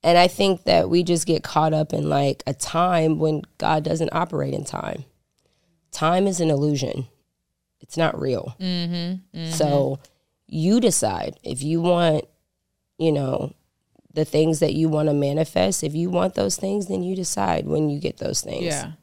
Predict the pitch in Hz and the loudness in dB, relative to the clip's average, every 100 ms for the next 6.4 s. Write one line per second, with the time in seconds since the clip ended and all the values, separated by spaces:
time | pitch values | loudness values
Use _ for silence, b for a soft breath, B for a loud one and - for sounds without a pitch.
0 | _ - 180 147 - 156 _ _ - 160 | _ -8 -4 -4 -6 -12 _ _ 0 2
1 | 147 104 151 151 165 170 147 - - 175 | 4 4 2 0 -2 -2 -2 -2 -2 0
2 | 175 143 - _ _ _ _ _ - 143 | 2 2 0 _ _ _ _ _ -2 0
3 | 143 151 143 - 143 139 143 147 160 147 | 2 2 0 -2 -2 0 0 2 0 0
4 | 135 139 139 - _ _ 147 147 151 143 | -2 -2 -4 -6 _ _ -4 -4 -4 -6
5 | - - 147 147 143 139 139 135 - 151 | -6 0 2 2 0 0 -2 -4 -6 -4
6 | 143 139 135 | 0 0 -2